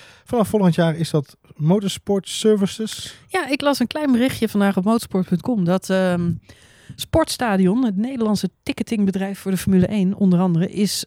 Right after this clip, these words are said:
Speaker 2: opgekocht door motorsport punt com.
Speaker 1: Ja, opzienbarend, maar
Speaker 2: Dat
Speaker 1: niet
Speaker 2: is best
Speaker 1: helemaal,
Speaker 2: een,
Speaker 1: toch?
Speaker 2: eh,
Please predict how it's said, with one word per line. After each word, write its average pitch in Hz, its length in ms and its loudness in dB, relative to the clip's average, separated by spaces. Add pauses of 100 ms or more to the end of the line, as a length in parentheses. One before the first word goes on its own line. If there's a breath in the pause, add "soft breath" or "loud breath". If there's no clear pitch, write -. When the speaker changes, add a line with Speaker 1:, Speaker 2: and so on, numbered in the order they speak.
(100)
Speaker 2:
opgekocht - 680 0
door 180 240 -2
motorsport 214 480 -8
punt 156 180 -4
com. 139 240 -6 (1040)
Speaker 1:
Ja, 117 260 -4
opzienbarend, 127 540 -2
maar 127 140 4
Speaker 2:
Dat 147 60 4 (120)
Speaker 1:
niet - 80 -
Speaker 2:
is 160 40 6
best 156 140 4
Speaker 1:
helemaal, 127 240 4
Speaker 2:
een, 156 440 0
Speaker 1:
toch? - 80 -2
Speaker 2:
eh, - 0 -